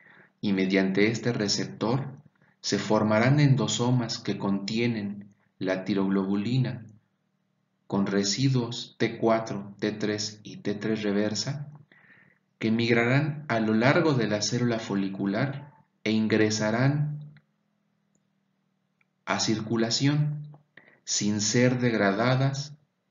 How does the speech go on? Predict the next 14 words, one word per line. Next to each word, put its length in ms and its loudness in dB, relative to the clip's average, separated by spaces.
lisosómicamente. 1300 -2
Es 180 2
decir, 580 -2
mediante 520 2
el 100 0
receptor 500 -2
de 120 -2
megalina 840 -2
tendremos 640 2
en 100 0
circulación 1040 -2
presentes 880 -2
la 120 -2
estructura 920 -4